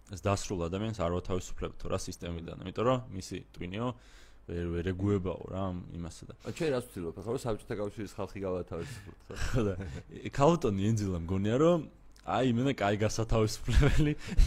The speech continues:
Speaker 1: <laughs> კონდიციაშია. მგონია, რომ განსაკუთრებული და-, დაბინძურებული არ აქვს აზროვნება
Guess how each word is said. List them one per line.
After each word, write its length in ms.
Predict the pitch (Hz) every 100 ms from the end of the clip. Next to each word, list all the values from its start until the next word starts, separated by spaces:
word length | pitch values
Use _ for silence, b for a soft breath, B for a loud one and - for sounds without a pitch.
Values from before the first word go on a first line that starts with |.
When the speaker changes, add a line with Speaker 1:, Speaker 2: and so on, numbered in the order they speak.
| -
Speaker 1:
<laughs> 440 | - - 226 - 113
კონდიციაშია. 760 | 117 120 117 120 110 113 147 160 B B -
მგონია, 520 | - 104 95 135 170
რომ 140 | 180 170
განსაკუთრებული 720 | 135 139 143 143 - 143 117
და-, 220 | 107 104 101 -
დაბინძურებული 960 | - 107 120 117 113 117 120 113 113 101
არ 160 | 95 110
აქვს 300 | 143 147 - -
აზროვნება 640 | 98 92 104 107 113 139